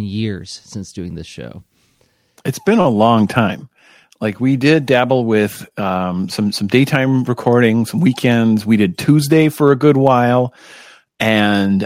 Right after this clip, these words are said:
Speaker 2: uh, at some point, a pretty long time ago, like, maybe even, like, six plus years, we switched to Thursdays. <laughs> We, and then, uh, you know, over time, I come to realize that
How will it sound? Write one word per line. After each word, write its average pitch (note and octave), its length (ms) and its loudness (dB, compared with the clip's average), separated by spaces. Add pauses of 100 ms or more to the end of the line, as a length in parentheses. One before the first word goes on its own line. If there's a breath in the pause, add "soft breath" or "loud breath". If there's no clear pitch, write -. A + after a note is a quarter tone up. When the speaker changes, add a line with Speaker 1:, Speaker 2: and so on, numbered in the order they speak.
Speaker 2:
uh, F#2+ 240 0
at G#2 100 -4
some E3 380 4
point, C#3 500 0 (680)
a G2 120 -12 (100)
pretty D#3+ 280 -4
long E3 240 0
time D3+ 260 0
ago, F#2+ 400 0 (320)
like, G2 180 -6
maybe G#2+ 240 0
even, B2 320 2
like, F#2+ 240 -2
six - 760 -6
plus - 420 -4
years, G2+ 460 -2 (240)
we A2+ 220 6
switched - 420 0
to C#3 80 2
Thursdays. B2+ 720 0 (640 loud breath)
<laughs> - 500 -4
We, F#3 120 2 (680 loud breath)
and G#3+ 160 0
then, A#3 280 2 (440 loud breath)
uh, G#3+ 240 -10
you G#3 140 -2
know, F3 340 2
over F#3+ 260 4
time, F3 420 0
I C#3+ 320 0
come D3+ 240 0
to C#3 80 0
realize B2+ 540 2
that G#2+ 180 -2